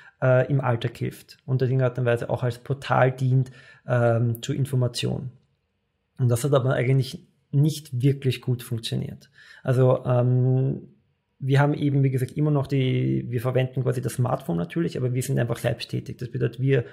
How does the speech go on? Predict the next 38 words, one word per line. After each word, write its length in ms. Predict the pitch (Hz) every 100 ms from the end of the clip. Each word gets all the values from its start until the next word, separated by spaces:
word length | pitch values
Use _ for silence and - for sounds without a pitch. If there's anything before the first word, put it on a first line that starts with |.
| -
verwenden 260 | - 135 127
selbst 300 | 127 139 -
die 60 | 139
Google-Suche, 760 | 139 135 131 139 123 127 120 - - -
wir 180 | 131 127
sind 200 | 127 127
selbst 260 | 135 135 131
dabei, 240 | 123 127
Informationen 960 | 123 135 123 127 131 123 123 123 127
auszuwerten, 760 | - 131 123 - 120 123 123 123
zu 120 | -
aggregieren, 680 | - 117 - - 127 131 131 - - -
äh, 260 | 127 120 117
Schlussfolgerungen 840 | - 123 - 120 117 113 110 110
zu 120 | -
ziehen. 360 | - 127 - - - - -
Und 260 | 143 135 -
ein 180 | 139 151
Grund 260 | 151 160
dafür 280 | 156 156 139
war, 160 | 131 123
dass 200 | 135 -
das 100 | -
Interface 840 | 160 165 160 - 123 131 139 - _ _
nie 220 | 131 127 127
wirklich 300 | 123 - -
gut 200 | 131 -
funktioniert 720 | 123 110 - 120 113 117 -
hat. 260 | - - -
Also 180 | 117 120
das 140 | 110
In-, 160 | 151 143
die 120 | -
ganzen 340 | - 160 -
Interface, 460 | 160 160 151 147 139
die 140 | 135
wir 160 | 127 131
im, 140 | 120